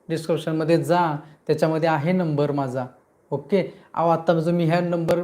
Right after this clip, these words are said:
ह्या व्हिडिओचं नाहीच डिस्क्रिप्शन भरलं मी. हां, दुसरा व्हिडिओ पहा, त्याच्यामध्ये आहे, नसेल तर थोड्या वेळ पहा, तुम्हाला मिळेल नंबर. ओके, आणि माझा नंबर काय असेल, सगळ्यांना माहिती आहे, सगळे चॅनलमध्ये गेला तर सगळे नंबरच नंबर आहेत माझे,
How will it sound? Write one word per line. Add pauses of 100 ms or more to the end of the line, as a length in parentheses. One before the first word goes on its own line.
(420)
ह्या
व्हिडिओचं
नाहीच
डिस्क्रिप्शन
भरलं
मी. (500)
हां, (320)
दुसरा
व्हिडिओ
पहा,
त्याच्यामध्ये
आहे, (180)
नसेल
तर
थोड्या
वेळ
पहा,
तुम्हाला
मिळेल
नंबर. (960)
ओके, (260)
आणि
माझा
नंबर
काय
असेल, (640)
सगळ्यांना
माहिती
आहे,
सगळे
चॅनलमध्ये
गेला
तर
सगळे
नंबरच
नंबर
आहेत
माझे,